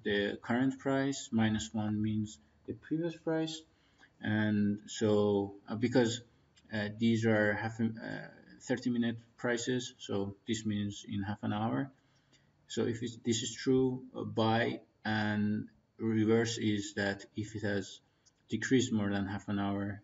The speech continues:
sell. After this, we have, uh, if name equals equals main, which is, uh, f-, if we want to run it from a command line, but we will run it from here. Then,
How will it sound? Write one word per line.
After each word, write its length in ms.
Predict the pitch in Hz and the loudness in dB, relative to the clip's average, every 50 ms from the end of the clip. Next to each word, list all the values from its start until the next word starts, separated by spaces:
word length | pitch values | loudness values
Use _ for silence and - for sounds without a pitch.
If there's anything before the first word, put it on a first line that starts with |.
| _ | _
sell. 640 | _ - - - - 113 107 110 120 123 127 - - _ _ _ _ _ _ _ _ _ _ _ _ _ _ _ _ _ _ - | _ -16 -14 -6 -2 0 0 0 0 -2 -4 -6 -12 _ _ _ _ _ _ _ _ _ _ _ _ _ _ _ _ _ _ -16
After 220 | - - 113 107 | -8 -6 -4 -2
this, 440 | 110 123 135 139 139 - - - - - | 2 2 4 4 4 2 0 -4 -2 0
we 140 | 117 113 | 2 2
have, 420 | 110 110 110 110 107 107 104 - - | 2 2 2 0 0 0 -2 -2 0
uh, 200 | 107 104 104 - - | 0 0 0 -2 -2
if 220 | - 113 110 - - - - | -4 -4 -4 -6 -10 -10 -4
name 560 | - 107 110 110 110 107 107 107 107 104 107 - _ _ _ _ _ - | 0 0 2 2 2 0 0 0 -2 -4 -6 -8 _ _ _ _ _ -18
equals 360 | - - 113 107 104 101 110 | -6 0 0 2 2 2 0
equals 480 | 110 107 - - 110 107 104 104 101 - | -2 -2 0 0 0 2 2 0 -2 -2
main, 480 | - 107 104 107 107 110 113 113 113 113 - - - - | 0 0 2 2 2 2 2 0 -2 -4 -8 -12 -12 -10
which 180 | 113 107 - | -8 -4 -2
is, 240 | 113 104 101 107 110 | -2 -2 -2 0 2
uh, 460 | 104 101 101 101 101 101 98 98 98 95 - _ _ _ _ _ - - _ _ - _ _ _ _ _ _ _ _ - | 2 2 4 2 2 2 0 0 -2 -6 -12 _ _ _ _ _ -14 -14 _ _ -20 _ _ _ _ _ _ _ _ -18
f-, 500 | - - - - - - - _ 101 - - | -18 -16 -14 -14 -14 -14 -12 _ -10 -4 0
if 220 | - 123 117 - 120 | 2 2 2 2 2
we 100 | 113 107 | 2 4
want 320 | 104 110 110 110 107 107 | 4 4 2 2 0 -2
to 240 | - 113 107 104 104 | 0 0 0 2 2
run 220 | 107 104 107 104 | 2 0 0 0
it 80 | 101 104 | -2 -4
from 260 | - - 107 104 101 | -4 -4 -4 -2 -2
a 40 | 101 | -4
command 380 | - - 117 123 131 139 143 139 | -2 -2 0 2 2 2 2 2
line, 340 | 139 139 135 135 135 135 135 - - - - | 2 4 2 2 2 0 -2 -6 -12 -6 -2
but 240 | 110 101 98 - - - - | -2 -2 -2 -2 -6 -6 -4
we 160 | 107 101 101 | -2 0 0
will 120 | 101 98 | 0 0
run 220 | 98 101 101 101 98 | 0 0 0 0 -2
it 60 | 98 101 - | -4 -4 -8
from 180 | 104 98 92 | -8 -8 -6
here. 300 | 92 107 113 117 120 117 117 - _ _ _ _ _ _ _ _ _ _ _ _ _ _ _ - | -4 -2 -2 -2 -2 -4 -8 -12 _ _ _ _ _ _ _ _ _ _ _ _ _ _ _ -10
Then, 500 | 110 104 107 110 107 104 107 107 107 | -6 -2 0 2 2 2 2 0 -2